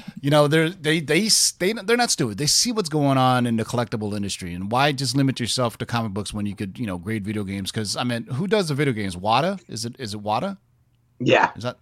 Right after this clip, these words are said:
Speaker 2: Yeah.
Speaker 1: yeah. So wada and P S A are, like, the preeminent ones for, uh, respectively video games and for trading, or s-,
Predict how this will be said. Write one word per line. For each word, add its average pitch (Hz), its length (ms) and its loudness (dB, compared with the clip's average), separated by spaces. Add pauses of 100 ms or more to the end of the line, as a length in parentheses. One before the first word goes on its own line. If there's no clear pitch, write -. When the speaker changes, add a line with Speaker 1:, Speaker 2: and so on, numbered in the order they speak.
Speaker 2:
Yeah. 117 200 6
Speaker 1:
yeah. - 60 -4
So 135 200 -2
wada 165 500 8
and 143 120 -2
P 165 180 4
S 139 160 2
A 143 120 2
are, 113 120 2
like, 110 180 0
the 113 120 -2
preeminent 139 580 8
ones 120 280 -2
for, 110 540 0 (400)
uh, 110 160 -4
respectively 117 640 -2
video 131 260 2
games 127 400 2
and 117 220 -4
for 117 200 -4
trading, 139 480 0
or 101 180 -4
s-, - 300 -8